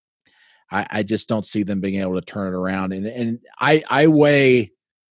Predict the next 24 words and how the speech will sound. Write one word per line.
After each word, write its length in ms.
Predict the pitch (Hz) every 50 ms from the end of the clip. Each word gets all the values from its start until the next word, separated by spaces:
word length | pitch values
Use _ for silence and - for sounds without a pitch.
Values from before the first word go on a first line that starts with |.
| _
consistency 1120 | - - 117 110 - - 165 175 - - - 175 156 - - - 165 160 156 151 151 147 139 _ _ _ _ _ _ _ - -
and 160 | 120 107 90
system 880 | - - - - 151 147 - - - - 143 135 135 131 131 127 123 _ _ _ _ -
and 160 | - 104 95
trust 440 | - - - - 127 123 - - -
in 80 | 120
a 80 | 110 104
system 680 | - - - 113 98 - - - 104 98 95 92 90 _ _ -
much 400 | - 92 104 120 131 127 - -
more 200 | 127 123 113 104 92
heavily 460 | 101 107 110 104 98 101 101 98 95
this 300 | 87 98 101 98 - -
year 140 | 110 101 95
than 140 | 95 95 95
I 60 | 92
do 200 | 82 95 92 92
any 220 | 92 92 92 92
other 160 | 95 92 90
year 260 | 90 90 92 92 95 87
because 280 | 90 85 - 92 82
of 40 | 82
the 80 | 87 -
coronavirus 640 | - - 95 95 98 95 90 95 95 95 98 92
situation. 800 | - - 107 - - - 95 98 98 92 - - 101 98 92 95